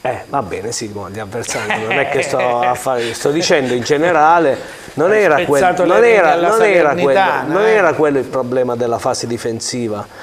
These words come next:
Speaker 1: perché la fase difensiva lui non la cura, però la squadra, diciamo, è un po' come, che ne so, una palafitta che comunque alla fine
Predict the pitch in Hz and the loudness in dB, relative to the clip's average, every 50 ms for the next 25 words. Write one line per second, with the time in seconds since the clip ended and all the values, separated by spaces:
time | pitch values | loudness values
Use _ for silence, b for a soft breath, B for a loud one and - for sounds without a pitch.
0 | B B - 139 - - - 156 143 139 165 185 175 196 196 190 185 190 190 - | B B -6 -4 -4 -2 0 0 0 0 0 -2 0 0 0 0 0 0 0 0
1 | 202 196 170 160 170 156 127 143 156 180 190 185 - 165 143 131 127 180 180 175 | 0 0 2 2 0 0 0 0 0 0 0 0 0 0 0 0 0 0 0 0
2 | 165 180 190 190 - - - 185 185 185 185 175 147 127 117 - B B B B | 2 0 0 0 -2 -4 -2 0 2 2 2 2 0 -2 -4 -4 B B B B
3 | B B B 127 117 - 151 135 131 127 131 127 - - - 135 131 127 131 135 | B B B -8 -6 -4 -4 -2 -2 -2 -2 -2 -4 -6 -6 -4 -4 -2 -4 -4
4 | - - 190 185 180 190 180 165 156 147 - - - - - - - - - - | -4 -2 -2 -2 -2 -2 -2 -2 -2 -4 -6 -8 -14 -20 -18 -14 -14 -14 -14 -10
5 | - 151 151 160 147 147 131 127 123 120 147 156 175 180 175 - 190 190 170 - | -6 -4 -2 0 0 0 0 0 0 0 0 2 2 2 0 0 -2 -4 -2 -2
6 | - 139 131 - 127 - - 185 170 170 143 151 151 165 175 165 - 156 160 151 | -4 -2 -2 -2 -4 -2 -2 -2 0 0 0 2 2 2 2 0 0 -2 -2 -2
7 | 135 104 | -2 -4